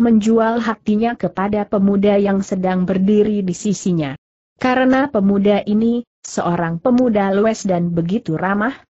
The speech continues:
walaupun tidak bisa melihatnya tertawa, tapi dari kedua matanya yang bersinar terang, Wan Hang bisa melihat sebuah tawa ramah. Dia pendiam dan jarang tertawa, lelaki seperti ini biasanya adalah seorang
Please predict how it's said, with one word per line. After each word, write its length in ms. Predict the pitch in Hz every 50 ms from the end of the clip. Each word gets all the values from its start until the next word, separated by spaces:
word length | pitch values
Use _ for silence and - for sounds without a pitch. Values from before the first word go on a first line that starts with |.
| _ _ _
walaupun 640 | 202 190 190 190 190 196 208 208 - 269 302 349 330
tidak 400 | 277 220 185 185 208 - - -
bisa 320 | 196 202 190 - 240 240
melihatnya 640 | 233 220 214 208 208 202 202 - 226 226 233 233 233
tertawa, 640 | - - 165 175 - - 185 185 190 196 208 254 277 - _ _ _
tapi 480 | 214 202 196 - _ 240 254 269 269 220
dari 240 | 208 202 196 208 202
kedua 400 | - 185 180 190 190 185 180 180
matanya 720 | 185 180 185 185 - - 170 175 180 190 214 233 233 -
yang 320 | 190 185 202 214 240 233 220
bersinar 560 | 214 208 - 214 202 190 175 175 170 - -
terang, 480 | - 233 226 220 220 220 220 220 - _ _ _ _
Wan 240 | 202 233 247 262
Hang 320 | 269 233 240 220 220 214 208
bisa 320 | 226 233 - - 247 233
melihat 400 | 226 220 214 214 208 202 196 202
sebuah 560 | - - - 175 170 196 254 240 208 202 -
tawa 320 | - 185 185 190 190 185 180
ramah. 400 | 160 175 190 180 156 143 - - - _ _ _ _ _ _ _ _
Dia 400 | - 208 226 240 254 254 262 254 254 -
pendiam 560 | 180 185 185 202 196 196 185 185 190 190 175
dan 240 | 165 160 156 156 151
jarang 480 | - 202 220 233 233 214 185 190 190 -
tertawa, 560 | 175 175 - - 202 208 208 214 220 233 240 - _ _ _ -
lelaki 480 | 269 285 294 277 254 240 - - 190
seperti 480 | - - 233 - - 196 196 - 214 -
ini 320 | 233 226 233 262 302 269
biasanya 720 | 220 220 214 190 185 185 - 277 254 247 240 247 240 - 226
adalah 480 | 226 202 196 180 175 175 165 170 -
seorang 560 | - - 220 - 202 190 185 185 220 247 233